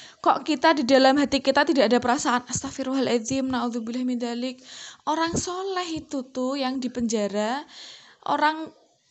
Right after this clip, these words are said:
bertauhid, itu kan pendakwah yang lurus. Kok bisa pemerintahnya melakukan hal seperti itu?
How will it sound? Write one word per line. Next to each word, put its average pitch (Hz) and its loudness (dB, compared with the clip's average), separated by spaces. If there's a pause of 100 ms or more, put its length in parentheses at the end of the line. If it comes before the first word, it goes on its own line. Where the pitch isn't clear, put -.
(200)
bertauhid, 359 0 (560)
itu 330 -2
kan 453 -4 (800)
pendakwah 311 4
yang 349 2
lurus. 359 -2 (160)
Kok - 0 (440)
bisa 254 -2
pemerintahnya 240 -2 (1300)
melakukan 240 0
hal 240 -2
seperti 240 -6
itu? 247 -4